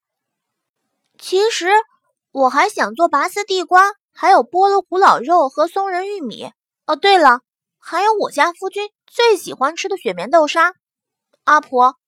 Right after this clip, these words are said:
你不来？真的？”“嫂子，我觉得我还是去吧，要不然让你失望，我心里不忍啊。”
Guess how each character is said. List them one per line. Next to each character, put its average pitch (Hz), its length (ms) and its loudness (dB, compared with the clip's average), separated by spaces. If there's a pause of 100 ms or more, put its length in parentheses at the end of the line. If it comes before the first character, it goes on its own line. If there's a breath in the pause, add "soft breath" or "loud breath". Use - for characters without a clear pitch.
(180)
你 254 160 -10
不 240 140 -4
来？ 349 300 2 (680)
真 440 320 -4
的 453 60 4 (1500)
？”“嫂 202 300 0
子， 214 280 -4 (680)
我 220 220 0
觉 202 180 -6
得 277 240 2 (280)
我 233 180 -2
还 208 160 -4
是 311 100 -8
去 392 260 -4
吧， 214 180 -6 (720)
要 226 260 0
不 208 120 -8
然 240 160 -2
让 277 220 -4
你 190 60 -16
失 277 200 -10
望， 269 220 -2 (320)
我 147 160 -10
心 381 220 -14
里 294 80 -16
不 330 160 -6
忍 294 240 0
啊。” 208 260 -10